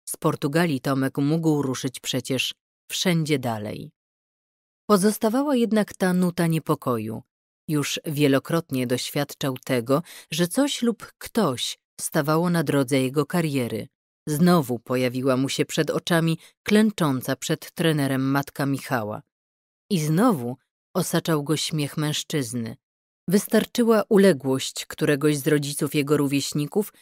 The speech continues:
a Tomek znowu lądował na ławie. Nie miało znaczenia, że był lepszy technicznie od kolegów, że był szybszy. Liczyło się to, że nie jego matka traciła godność i szacunek przed fiutem zakompleksionego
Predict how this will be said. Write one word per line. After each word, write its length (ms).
a 60
Tomek 360
znowu 400
lądował 580
na 120
ławie. 520
Nie 160
miało 300
znaczenia, 540
że 120
był 200
lepszy 420
technicznie 640
od 120
kolegów, 560
że 120
był 180
szybszy. 600
Liczyło 400
się 180
to, 240
że 200
nie 200
jego 260
matka 380
traciła 460
godność 640
i 60
szacunek 580
przed 240
fiutem 500
zakompleksionego 1080